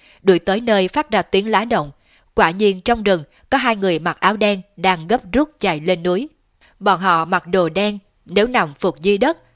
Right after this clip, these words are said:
là giữa đêm tối chắc chắn rất khó bị phát hiện. Nhưng trong khu rừng tĩnh mịch, chỉ một cử động nhỏ cũng phát ra tiếng động rất lớn.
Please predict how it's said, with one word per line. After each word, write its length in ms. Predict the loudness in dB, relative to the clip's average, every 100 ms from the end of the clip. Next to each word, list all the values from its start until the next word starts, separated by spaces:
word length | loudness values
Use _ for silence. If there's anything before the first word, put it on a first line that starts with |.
| _
là 180 | 0 2
giữa 180 | 2
đêm 240 | 0 0 0
tối 340 | 0 0 -2 -6
chắc 240 | -4 -4 0
chắn 200 | -2 0
rất 120 | -2
khó 280 | -2 -2 0
bị 200 | -2 -2
phát 260 | -4 -4
hiện. 220 | -2 -4 -6 _ _ _ _
Nhưng 220 | 0 0
trong 240 | 2 -2 -2
khu 200 | -2 0
rừng 200 | 0 0
tĩnh 260 | -4 -2
mịch, 220 | -2 -4 -6 _ _
chỉ 140 | 0
một 260 | 2 2 2
cử 140 | -2
động 200 | 0 -2
nhỏ 280 | -2 -6 -6 -14 _
cũng 180 | -2 -2
phát 200 | -4 -2
ra 240 | 0 0
tiếng 280 | 0 -4 -2
động 220 | -4 -2
rất 180 | -2 -2
lớn. 280 | -2 -4 -6